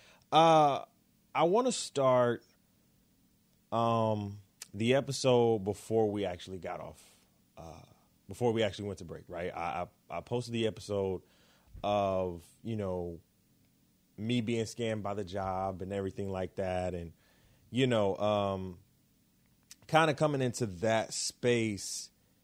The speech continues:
it was a, uh, it was a interesting,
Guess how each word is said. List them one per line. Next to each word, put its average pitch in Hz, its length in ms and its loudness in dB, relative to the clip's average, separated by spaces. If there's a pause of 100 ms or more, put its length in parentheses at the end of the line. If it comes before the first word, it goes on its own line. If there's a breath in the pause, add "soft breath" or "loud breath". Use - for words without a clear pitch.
(340)
it 104 160 0
was 104 340 0
a, 98 240 0
uh, 90 360 -6
it - 1160 -20
was 110 120 -6
a 147 180 0
interesting, 202 960 2